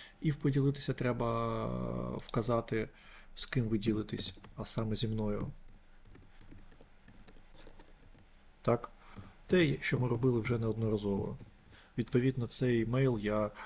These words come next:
е, збережу вам, ви натискаєте «Зберегти». І, відповідно, тут залишаєте, що може редагувати, сповістити, бажано зняти галочку. От, і все, і після цього поділитися. Після цього вже працюєте з файлом,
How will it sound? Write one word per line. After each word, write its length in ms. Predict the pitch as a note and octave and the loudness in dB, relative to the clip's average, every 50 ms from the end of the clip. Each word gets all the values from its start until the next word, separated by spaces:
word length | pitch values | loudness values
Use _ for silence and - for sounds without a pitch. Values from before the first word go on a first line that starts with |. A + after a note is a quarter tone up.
| - - - - | -16 -12 -6 -4
е, 140 | G#2 G2+ G2 | -2 -2 -2
збережу 440 | G2+ A2+ A2 G#2+ G#2 G#2+ G#2+ G#2 | 0 0 0 0 0 0 0 0
вам, 120 | G2+ G#2 G2+ | 0 0 0
ви 120 | A2+ B2 | 0 0
натискаєте 720 | A#2 G#2+ G#2 G2+ - - - A2 G#2+ G#2+ G#2 G#2 - G#2+ G#2 | 0 0 -2 -2 -4 -2 -2 0 0 0 -2 -2 -4 -4 -6
«Зберегти». 600 | - - G#2+ G#2+ G#2+ G#2 - - - - - - - - - - - - - - | -4 -2 -2 -2 -2 -2 -6 -8 -6 -6 -6 -6 -8 -12 -16 -16 -16 -10 -2 2
І, 120 | A3 G#3+ | 4 4
відповідно, 540 | F#3+ E3 - - C3 A#2+ C#3+ D3+ - B2+ A2 | 4 4 4 4 4 4 4 2 0 0 0
тут 200 | - B2 A#2 - | 0 0 0 2
залишаєте, 580 | A2 G#2+ A2 G#2+ - - A#2 A2 G#2 G2 - | 2 2 2 0 0 0 0 0 0 0 -2
що 160 | G#2 - - G#2+ | -4 -4 -4 -4
може 220 | A2 G#2 G#2+ A2+ | -2 0 0 0
редагувати, 580 | A2+ A#2+ C3 B2+ C3+ E3 F3 G3 G#3 G3+ - - | 0 2 2 2 4 4 4 4 4 4 2 0
сповістити, 560 | - - A#2+ A2 A2+ - - D#3 C#3+ - G2+ | 0 0 0 0 0 0 0 0 0 0 2
бажано 360 | G2 A#2 G#2+ - G#2+ G2+ G2 | 2 2 2 2 0 -2 -2
зняти 300 | - - G#2 F#2+ - C3+ | -2 -2 -4 -2 0 2
галочку. 520 | D3 F#3+ G3 F3 D#3+ - - - C3+ C3 - - - - - - - - - - - | 4 6 6 4 2 0 -2 -4 -4 -4 -4 -8 -16 -14 -14 -14 -14 -16 -14 -8 -2
От, 320 | B2 A#2+ A#2 A2+ - - - | 0 0 0 0 -2 -4 -2
і 140 | - F3+ F#3+ | 0 2 2
все, 260 | F3+ - - G#2+ G2 | 2 0 0 0 0
і 80 | F#2+ G2 | 0 0
після 260 | - C3 - - G2+ | 0 -2 0 0 0
цього 220 | - C3 A2+ A2 | 0 0 0 0
поділитися. 500 | - - G2 - F#2+ - - - - - - | 0 -2 -2 -2 -4 -8 -10 -12 -14 -8 -2
Після 240 | - D3 C#3 - E3 | 0 0 2 0 0
цього 240 | - G#3+ A3 G3+ D3+ | 2 4 4 6 6
вже 120 | A#2+ C3+ | 4 4
працюєте 500 | C3+ - C3+ - - C#3 B2+ A#2 A#2 - | 2 2 0 0 2 2 2 2 2 0
з 60 | C#3 - | -2 0
файлом, 400 | - G#3 G#3+ A3 G3+ F#3+ F#3+ | 2 2 4 6 6 4 2